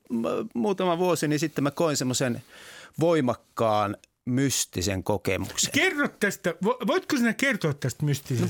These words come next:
Speaker 1: No voin,
Speaker 2: kokemuksesta?
Speaker 1: kyllä, joo. No, ö, se oli semmoisessa elämäntilanteessa, että mä koin olevani täydellisesti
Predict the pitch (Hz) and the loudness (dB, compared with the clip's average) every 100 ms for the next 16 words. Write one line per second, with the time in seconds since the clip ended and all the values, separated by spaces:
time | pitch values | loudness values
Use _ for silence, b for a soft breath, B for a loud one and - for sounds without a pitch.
0 | 240 262 185 127 190 180 127 120 127 107 | 2 4 2 2 2 4 4 4 4 2
1 | 92 B B B 156 165 - 156 143 135 | -2 B B B 0 2 2 2 4 4
2 | 185 180 - 196 - 190 185 135 - 131 | 2 2 2 2 2 4 4 2 2 2
3 | 123 131 117 - - 131 139 226 - _ | 2 2 0 0 -2 0 0 -2 -12 _
4 | - - 147 139 117 - - - 135 131 | -14 -2 2 2 2 -4 -4 0 2 2
5 | 123 117 147 131 117 110 107 - 117 - | 0 0 2 2 2 0 -2 -2 -4 -4